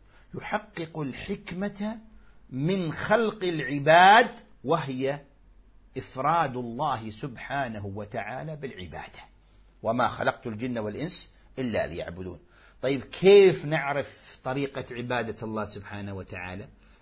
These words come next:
الذي ينظر في الواقع يرى أن لكل قوم معبودا؟ طيب، ما المعبود الصواب؟ ما المعبود الصحيح؟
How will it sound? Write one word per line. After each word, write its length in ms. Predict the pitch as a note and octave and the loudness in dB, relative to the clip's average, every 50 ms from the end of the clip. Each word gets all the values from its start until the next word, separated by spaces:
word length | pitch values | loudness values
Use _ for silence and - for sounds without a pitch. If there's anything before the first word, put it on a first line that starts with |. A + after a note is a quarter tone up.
| - - | -10 -6
الذي 320 | A#2 A#2+ C3 B2 B2+ B2+ | -4 -2 -2 0 0 0
ينظر 280 | C3+ C#3 C3+ A#2+ C3+ B2 | 0 0 0 0 0 0
في 60 | A2+ | 0
الواقع 520 | A#2 A#2+ B2+ C#3 D3+ - - A3 G#3+ A3 - - - - _ - | 0 2 4 4 4 6 4 4 4 2 -4 -20 -20 -20 _ -6
يرى 200 | - F#3+ F#3+ E3 | 0 2 4 4
أن 260 | D#3 D3 E3 E3+ D#3+ D3 | 4 4 2 0 0 0
لكل 480 | C3+ A#2+ A#2+ A2+ - F3 D#3 A#2+ A#2+ | -2 -2 -4 -4 -4 -4 -4 -4 -6
قوم 340 | A2 - A2 A2+ A#2 D3+ G3 | -4 -2 -4 -2 -2 -2 -2
معبودا؟ 640 | E3 C3 G2+ F2+ F#2+ G#2+ A2 G2+ G2 A#2 A2 F#2 - - - _ _ _ _ _ _ - _ - - - - _ - - - - - - | -2 -2 -2 -4 -4 -6 -6 -6 -6 -6 -8 -8 -12 -18 -20 _ _ _ _ _ _ -20 _ -20 -20 -20 -20 _ -20 -20 -20 -20 -16 -10
طيب، 320 | G#2+ A#2 B2 A2+ A2 B2+ - | -6 -4 -4 -4 -6 -8 -8
ما 120 | - C#3+ E3+ | -4 -2 -2
المعبود 460 | G#3 A3+ A3 D3+ C#3+ E3 E3 D#3+ C3+ | 0 0 0 0 0 0 -2 -2 -4
الصواب؟ 580 | C3+ - - - B2+ B2 C3 C3 B2 A2 F#2 G#2 | -4 -6 -4 -2 0 2 4 4 4 2 0 -4
ما 60 | A#2+ | -6
المعبود 380 | C3+ D3+ B2+ C3 C#3+ D3 C3+ B2+ | -4 -4 -4 -4 -6 -6 -8 -6
الصحيح؟ 680 | B2+ - - A#2 - - A2+ A2+ A2 G2+ - - | -8 -8 -8 -8 -8 -8 -6 -6 -6 -6 -8 -12